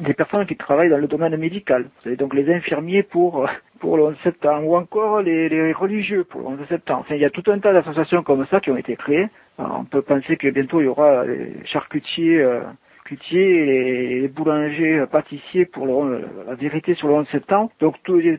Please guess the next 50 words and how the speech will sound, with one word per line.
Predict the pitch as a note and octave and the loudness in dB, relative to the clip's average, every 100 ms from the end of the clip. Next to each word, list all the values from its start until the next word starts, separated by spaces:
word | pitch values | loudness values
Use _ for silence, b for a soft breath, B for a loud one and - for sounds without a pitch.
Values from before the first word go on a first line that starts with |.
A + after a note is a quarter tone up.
| - | 0
plein | A3+ | 0
de, | A3 F3+ | 2 2
d'associations | D#3 E3+ - F3 G3 F#3 | 2 -2 -2 -2 0 2
comme | E3 D#3+ - | 0 0 -2
ça | F#3 | -4
qui | - | -2
sont | - D3+ | -10 -10
créées, | - D3+ F3 C4 - _ | -6 0 2 0 -4 _
dont | E3 D#3+ E3 | 0 2 -2
certains | E3+ F#3 F#3+ | -2 0 0
doivent, | E3 D#3 C#3+ | 2 2 4
euh, | C#3 C3+ C3+ C3 B2+ B2+ A#2+ - | 4 4 4 4 2 -2 -10 -2
font | E3 | 0
des | D#3 | 2
conférences, | E3+ D#3+ - C#3 C#3 F#3+ D3+ | 2 0 2 4 4 2 -4
ils | |
se | - | -12
promènent | C3 D3 C#3 D3+ | -10 -6 -4 -2
à | C3+ | -4
travers | - C3 B2+ | -2 -2 -2
le | A#2+ | -2
monde | D3 F#3+ - | -2 -4 -6
pour | D#3 | 0
essayer | F3 - D#3 E3 G#3 | 0 0 -4 0 -2
justement | F3 D#3 - C#3+ E3 G3+ | -2 -8 -6 -2 0 0
de, | C#3+ C3+ C3 | 2 2 0
de | - | -6
propager | - - E3 E3+ E3 | -6 -4 0 0 2
leur, | D#3+ C#3+ C3 | 2 2 2
le, | B2+ B2+ | -2 -6
le, | - G2+ _ _ | -8 -16 _ _
leurs | C#3 D3 D#3+ | 0 0 0
idées | F#3 | 0
alternatives, | F#3+ E3+ E3+ D#3 D3 A#3+ A#3+ D#3 | 0 2 0 0 -4 -4 -4 -4
je | |
dirais, | B2+ D3 F#3 B3+ _ - - | -6 -2 0 0 _ -12 -10
que | C3 | -10
souvent | D3+ D#3+ D3+ | -2 0 0
on | |
appelle | C3 D#3 C3+ | 0 0 0
conspirationnistes, | - C#3+ - C3 C3 C3+ F3+ A#3 _ | -4 -6 -2 -2 -2 -6 -6 -6 _
puisque | D3+ - | -8 0
leur | E3 E3+ D#3 | 2 4 4
idée | D#3 F#3+ A3+ | 2 2 0
c'est | E3 | -2
que, | - F#3+ G#3+ | -2 2 2
eh | D#3+ | 2
bien, | D#3 E3 D3 | 0 0 2
euh, | C3+ C3 | 2 0
tout | - | -2